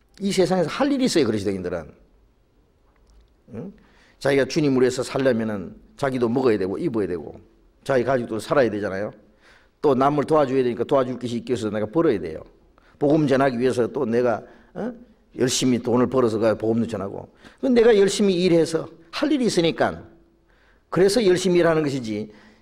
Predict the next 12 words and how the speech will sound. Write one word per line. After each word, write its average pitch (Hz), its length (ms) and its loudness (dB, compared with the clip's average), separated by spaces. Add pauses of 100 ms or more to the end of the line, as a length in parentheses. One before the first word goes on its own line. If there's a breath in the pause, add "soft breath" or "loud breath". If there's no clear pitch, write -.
(160 loud breath)
이 196 120 0
세상의 175 400 4
어떤 147 280 0
만족을 185 540 4
얻으려고 113 600 0 (600 soft breath)
그게 226 260 2
어떤 170 320 2
행복을, 139 580 2 (240 loud breath)
어, - 80 -6
어, 110 760 -4
얻기 131 180 -2
위해서, 113 500 0